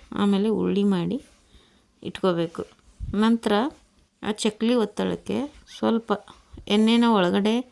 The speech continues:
ಸವರಬೇಕು ಮತ್ತು ಚಕ್ಲಿ ಒತ್ತಳದ್ದು ಮಣಿ ಇರ್ತದಲ್ವ, so ಅದಕ್ಕೆ ಸವರಬೇಕು.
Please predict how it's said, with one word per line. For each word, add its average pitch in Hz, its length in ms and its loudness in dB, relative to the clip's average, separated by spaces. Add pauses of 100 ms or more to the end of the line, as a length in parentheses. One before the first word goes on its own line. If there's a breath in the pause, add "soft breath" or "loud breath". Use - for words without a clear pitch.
(680 soft breath)
ಸವರಬೇಕು 190 640 -2
ಮತ್ತು 202 300 -2
ಚಕ್ಲಿ 214 360 -4
ಒತ್ತಳದ್ದು 190 680 -2
ಮಣಿ 190 300 0
ಇರ್ತದಲ್ವ, 175 560 -4 (920 soft breath)
so - 140 -10 (100)
ಅದಕ್ಕೆ 190 320 -8 (540)
ಸವರಬೇಕು. 185 640 -6